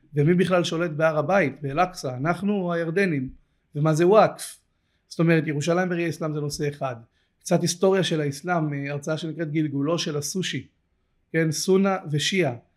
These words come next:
הגלגול של הסכסוך הסוני-שיעי, איך הוא התחיל, איך הוא התפתח, מה הייתה נקודת השבר,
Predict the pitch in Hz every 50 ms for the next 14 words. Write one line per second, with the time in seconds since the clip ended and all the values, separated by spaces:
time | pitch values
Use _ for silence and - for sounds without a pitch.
0 | _ _ _ - 151 147 143 151 147 151 180 185 180 185 180 165 151 - 160 147
1 | - - 196 185 - 165 143 - - 185 180 175 160 - - - 196 180 147 120
2 | 123 - _ _ _ _ _ _ _ - 180 160 - 202 202 196 196 - - 202
3 | 165 139 123 120 120 - _ _ _ _ _ _ _ - 127 - 156 151 143 151
4 | 175 - 175 202 190 156 131 120 - - _ _ _ _ _ - 147 147 147 143
5 | 160 156 151 143 151 151 151 147 160 147 - 196 196 175 147 139 123